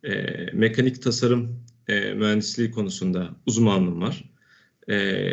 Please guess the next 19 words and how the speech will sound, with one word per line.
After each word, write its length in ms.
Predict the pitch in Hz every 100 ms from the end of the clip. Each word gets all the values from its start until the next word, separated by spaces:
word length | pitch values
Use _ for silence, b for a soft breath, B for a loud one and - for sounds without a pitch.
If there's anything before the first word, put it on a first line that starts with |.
| 87 107
genellikle 500 | 117 113 117 117 117
elektronik 600 | 107 110 110 117 120 117
cihazların 440 | 113 110 107 113
tasarımında 540 | 110 107 110 107 107 98
bulundum. 480 | 92 90 92 131 - - _ _ _ _ _ _ _ -
E, 300 | 107 101 98
önceki 480 | - 117 113 113 117
şirketlerimde, 960 | - 107 110 - 113 107 107 107 110 B B B _
e, 340 | - 98 90 - -
milyonlarca, 1000 | 110 110 110 113 113 117 101 110 110 107 -
e, 80 | 104
ürün 500 | 101 101 107 113 107
üretme 540 | 104 98 101 92 -
fırsatı 420 | - 101 95 92
buldum. 360 | 92 90 98 127 -
Özellikle 480 | 104 107 101 95 104
Uzak 420 | 101 107 113 -
Doğu'da. 420 | 95 87 92 - b b b b b b _
E, 60 | -